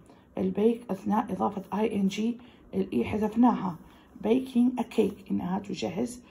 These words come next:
إنها تجهز أو إنها تخبز أو تطبخ الكيك. Number three, Dad is sitting, Dad is in the sitting room. غرفة النوم. What's he doing؟ ماذا يفعل؟ Put up، يضع. He is putting. لاحظ هنا هم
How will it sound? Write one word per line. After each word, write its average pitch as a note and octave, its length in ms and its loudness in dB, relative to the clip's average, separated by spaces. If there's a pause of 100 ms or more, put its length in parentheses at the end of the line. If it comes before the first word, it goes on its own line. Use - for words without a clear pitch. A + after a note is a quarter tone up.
(240)
إنها G3 220 0
تجهز G3 560 -6
أو E3+ 60 -8 (220)
إنها F3+ 280 -2
تخبز - 540 -6 (380)
أو F3+ 340 0 (520)
تطبخ A3+ 520 0
الكيك. - 520 -2 (640)
Number F3+ 160 -4
three, G#3 260 -4 (400)
Dad A#3 180 2 (120)
is G#3 280 0 (160)
sitting, A#3+ 480 0
Dad G3 240 0 (100)
is F#3+ 240 -6
in G#3+ 120 0
the G#3+ 200 0 (400)
sitting B3 300 2
room. F#3 200 0
غرفة G#3+ 320 -8
النوم. G#3+ 240 0 (380)
What's A#3+ 220 -2
he A#3+ 180 4
doing؟ F#3 240 4
ماذا A3 340 2
يفعل؟ F#3 320 -4 (500)
Put B3+ 80 2 (400)
up، - 180 -6 (220)
يضع. F#3 300 -2 (400)
He G#3 200 0
is G3 60 -4 (160)
putting. G#3+ 240 0 (380)
لاحظ F#3 240 -4
هنا F#3 360 -4
هم F#3 80 0